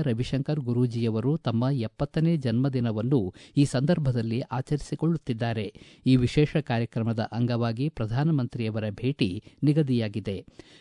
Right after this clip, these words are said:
ಭೇಟಿ ಹಿನ್ನೆಲೆ ನಗರ ಪೊಲೀಸ್ ಇಲಾಖೆ ಪ್ರಮುಖ ಮಾರ್ಗಗಳಲ್ಲಿ ವಾಹನ ಸಂಚಾರ ಮತ್ತು ನಿಲುಗಡೆ ನಿಯಮಗಳಲ್ಲಿ ಬದಲಾವಣೆಗಳನ್ನು ಪ್ರಕಟಿಸಿದೆ.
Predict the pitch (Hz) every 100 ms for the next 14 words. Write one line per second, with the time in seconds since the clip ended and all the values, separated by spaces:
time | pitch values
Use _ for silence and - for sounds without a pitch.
0 | - 139 170 - 190 160 160 147 151 170
1 | 156 120 127 143 151 - 113 131 - -
2 | - 120 120 - 123 156 - 120 113 123
3 | 131 117 113 117 113 110 107 123 147 117
4 | 110 139 143 - 120 - 110 113 143 -
5 | - - 135 135 120 135 156 160 165 127
6 | 120 117 113 113 110 143 127 113 123 151
7 | 147 127 113 104 110 - 135 127 110 -
8 | 107